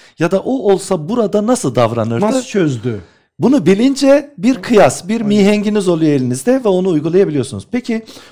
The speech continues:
Speaker 1: bu yapacağımız programların kitaplardan klasik usulde siyer öğrenmeden ne farkı olacak hocam?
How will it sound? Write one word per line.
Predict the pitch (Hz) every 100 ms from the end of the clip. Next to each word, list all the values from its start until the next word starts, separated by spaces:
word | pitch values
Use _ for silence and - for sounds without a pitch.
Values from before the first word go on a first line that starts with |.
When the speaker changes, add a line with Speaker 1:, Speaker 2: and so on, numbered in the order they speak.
| -
Speaker 1:
bu | 226
yapacağımız | 262 214 196 185 -
programların | - 175 156 165 156 147 135 107 - - _
kitaplardan | - - 160 160 180 180 196
klasik | 196 156 156 254 165
usulde | 185 - 160 135
siyer | 131 - 190 175
öğrenmeden | 160 156 180 226
ne | 214
farkı | 135 101 -
olacak | 90 87 -
hocam? | 82 85